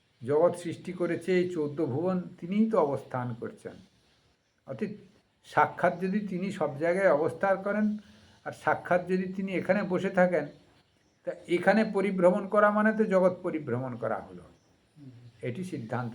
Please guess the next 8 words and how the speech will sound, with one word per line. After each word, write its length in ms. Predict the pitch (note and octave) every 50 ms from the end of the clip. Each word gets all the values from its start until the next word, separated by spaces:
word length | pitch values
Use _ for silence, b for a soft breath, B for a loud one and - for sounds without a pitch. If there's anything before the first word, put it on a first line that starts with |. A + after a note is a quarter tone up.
| A#2 -
তিনি 160 | - A#2 D#3 A3 A3+
নিয়ে 180 | A3+ A3 G3 E3
নিলেন। 320 | C3+ A#2+ A2 G2 F#2+ F2+ F2 - - - _ _ _ _ _ _ _ _ _ _ _ _ _ _ _ _ _ -
আর 160 | F2+ F2+ B2+
ভাই 280 | D3+ B2+ C#3 D3 D3+
যাচ্ছে 340 | E3 E3+ C#3+ - - - F3
যাক, 300 | D#3 D3+ D3+ F3 F#3+ F#3 A3 G#3+ A3+ A3 - - _ _ _ _ _ _ _ _ _ _ _ _ _ _ _
তিনি 220 | - D#3+ D#3 D#3